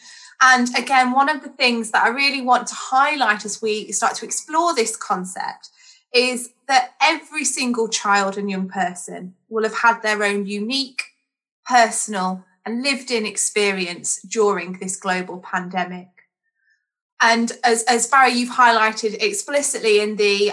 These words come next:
think piece around the recovery curriculum, what we also know is young people have experienced losses, whether that be to routines,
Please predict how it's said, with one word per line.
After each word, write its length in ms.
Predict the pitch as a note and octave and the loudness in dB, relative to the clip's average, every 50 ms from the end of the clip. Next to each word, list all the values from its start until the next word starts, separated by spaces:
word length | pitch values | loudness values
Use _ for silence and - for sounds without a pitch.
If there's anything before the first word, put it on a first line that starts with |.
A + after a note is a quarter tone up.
| G3+ - | -4 -8
think 380 | F#3+ - - C4+ C4+ C4 B3+ - | -14 -8 -4 -2 -2 -2 -4 -6
piece 260 | - A#3 G#3+ G3+ - | -4 -4 -2 -2 -4
around 380 | G#3+ G#3 A3+ A#3 A#3 B3+ C4+ C4 | -2 2 4 6 6 6 6 4
the 80 | B3 | 0
recovery 460 | A3+ G#3+ G3+ - - G#3+ G#3+ G#3+ G3 G3 | -2 -2 -4 -4 -6 -6 -4 -4 -6 -6
curriculum, 520 | G3 - G#3 F#3+ - - - G#3 F#3 F#3 | -6 -6 -8 -8 -8 -10 -8 -6 -4 -4
what 140 | A3 - A3+ | -4 -6 -6
we 140 | C#4 C#4 C#4+ | -6 -6 -4
also 340 | D4 D4+ D4+ - - C#4 | -4 -2 -2 -2 -2 -2
know 160 | B3 A3+ G3+ G3 | -2 -2 -2 -2
is 160 | G3 G3+ G3+ | -2 -4 -4
young 140 | A3+ A3 G#3 | -4 -6 -6
people 340 | - - A#3 A3 - G#3+ | -6 -8 -8 -8 -6 -4
have 100 | A#3 G#3+ | -4 -4
experienced 840 | G#3+ G3+ - - - - A#3+ A3+ A3 A3 G#3+ G#3+ G#3 G3+ - - - | -4 -4 -6 -6 -2 2 2 2 4 4 0 -2 -2 -4 -6 -6 -4
losses, 680 | A#3+ A#3+ A#3+ A3+ A3+ - - A3 E3 C3 F#3 F#3 - | 0 2 2 2 2 0 -2 -2 -4 -4 -6 -6 -4
whether 240 | G3+ G#3 G3+ G#3 G#3+ | 0 0 0 0 2
that 220 | G#3 A3 F#3+ - - | 2 2 2 2 2
be 160 | G#3 G#3 G3+ | -2 -2 -2
to 160 | - - G#3+ | -4 -8 -6
routines, 1120 | F#3+ G#3 G#3 G3 G3 - B3+ C4 B3+ C4 B3+ B3+ B3 B3 A#3+ - - - - - - _ | -6 -6 -6 -6 -6 -4 -2 -2 -2 -2 -2 -2 0 0 0 -2 -4 -8 -20 -20 -20 _